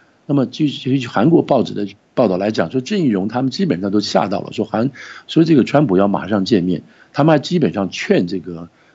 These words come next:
川普说稍等一下，因为四月底啊，这个韩朝之间要见面，韩朝的首脑要之间，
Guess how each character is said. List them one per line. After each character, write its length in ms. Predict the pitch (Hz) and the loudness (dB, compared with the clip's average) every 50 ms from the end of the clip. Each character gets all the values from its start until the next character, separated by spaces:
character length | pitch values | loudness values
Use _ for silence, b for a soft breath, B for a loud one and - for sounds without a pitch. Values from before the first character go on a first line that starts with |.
| b b | b b
川 220 | - - 127 139 | -2 0 0 2
普 100 | 113 85 | 0 -2
说 140 | - - 113 | -2 -2 -2
稍 200 | 113 - 147 156 | 2 4 2 2
等 200 | 143 104 76 76 | 2 0 -4 -6
一 60 | 80 90 | -6 -2
下， 260 | 104 117 90 - - | 0 0 0 0 -2
因 120 | - 127 135 | -2 0 0
为 100 | 139 123 | 0 0
四 260 | - - - 214 190 | -2 -2 0 4 4
月 140 | 151 127 104 | 6 4 4
底 240 | - - 95 69 | 0 -4 -8 -6
啊， 220 | 69 76 82 78 - B B B B B B B B _ | -8 -10 -10 -12 -14 B B B B B B B B _
这 160 | - - 131 | -2 0 2
个 140 | 110 104 92 | 2 2 0
韩 240 | - - 95 139 | 0 0 2 2
朝 240 | 180 - - 82 85 | 2 2 0 -4 -4
之 140 | 87 92 87 | -4 -6 -6
间 100 | - 92 | -4 -4
要 140 | 92 82 82 | -4 -4 -4
见 220 | 87 113 95 73 | -2 -2 -2 -2
面， 180 | 90 90 87 - | -4 -8 -10 -8
韩 160 | - - 123 | -2 0 0
朝 160 | - - 104 98 | 2 2 2 2
的 80 | 107 | 0
首 240 | 104 - - 101 127 | 0 -2 -2 0 0
脑 180 | 151 135 - - | 0 0 0 -2
要 120 | 95 92 | -6 -6
之 160 | 85 - 104 | -4 -6 -4
间， 240 | 87 98 101 95 95 | -2 0 0 -2 -2